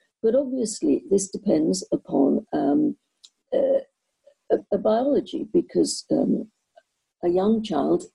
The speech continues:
is not going to have the cognitive development that's going to enable them to cast a vote. And therefore, we need a practical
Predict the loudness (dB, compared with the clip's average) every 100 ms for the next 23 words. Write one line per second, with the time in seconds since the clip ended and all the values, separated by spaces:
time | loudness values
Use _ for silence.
0 | _ -4 0 0 0 0 0 0 -2 0
1 | 0 -2 -2 0 0 2 0 0 0 2
2 | 2 0 -2 -2 -10 -20 -20 -6 -6 0
3 | 0 2 -4 -6 -2 0 2 2 2 2
4 | 0 -2 -4 -4 -8 _ _ _ _ _
5 | _ -2 2 4 2 0 -6 _ _ _
6 | 2 2 2 -4 -6 2 4 4 -2 -16
7 | _ _ _ _ _ _ _ _ _ -2
8 | 0 2 2 2 0 2 0 -2 -2 0
9 | 0 -2 -4 0 2 0